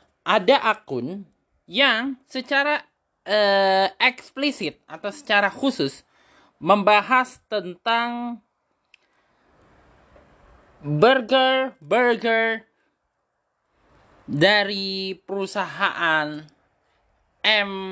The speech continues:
perusahaan M alias dari restoran bapak-bapak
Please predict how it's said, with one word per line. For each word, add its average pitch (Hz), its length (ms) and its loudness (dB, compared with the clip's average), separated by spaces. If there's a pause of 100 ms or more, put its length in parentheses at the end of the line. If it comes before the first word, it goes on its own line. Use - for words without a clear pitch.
(1300)
perusahaan 180 480 0
M 196 480 -2 (220)
alias 143 320 -6
dari 135 240 -6
restoran 160 1200 0 (560)
bapak-bapak 160 720 4